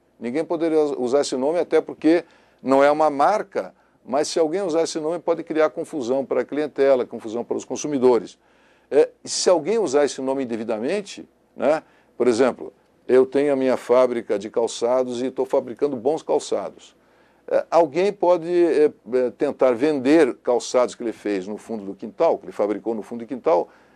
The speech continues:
é, tentando dizer que, que quem fabricou foi a minha empresa, vai usar o meu nome empresarial. Isso vai ser crime, não é crime contra a marca, né?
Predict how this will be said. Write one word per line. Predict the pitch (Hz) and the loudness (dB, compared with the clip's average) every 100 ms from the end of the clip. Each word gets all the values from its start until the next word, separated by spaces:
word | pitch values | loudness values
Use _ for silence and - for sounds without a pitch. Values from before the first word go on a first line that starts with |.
| _ | _
é, | - 175 | 2 2
tentando | 165 - 180 - 180 180 | 2 0 0 0 -2 -2
dizer | 180 156 143 170 | -8 -2 2 2
que, | 165 180 151 _ | 2 -6 -8 _
que | 160 | -12
quem | - 185 | -6 -4
fabricou | 175 156 139 - 165 | 0 0 0 -2 0
foi | 180 | 2
a | 170 | 0
minha | 160 196 | 0 -4
empresa, | 190 160 160 101 | 2 4 6 4
vai | 101 | 0
usar | 139 120 151 | 0 2 2
o | |
meu | 160 170 220 | 2 4 4
nome | 170 170 202 139 | 4 4 4 0
empresarial. | 101 107 104 98 95 - - _ - | -10 -10 -6 -4 -4 -6 -10 _ -16
Isso | 110 | -6
vai | 139 | -4
ser | 147 208 | -2 -6
crime, | 196 175 185 110 | -8 -6 -4 -4
não | 104 | -2
é | 160 | -2
crime | 160 180 190 | 0 -2 0
contra | 196 196 190 | -4 0 2
a | |
marca, | 135 139 - 104 - _ _ _ _ _ _ _ | 2 0 0 -8 -8 _ _ _ _ _ _ _
né? | - 151 | -6 -6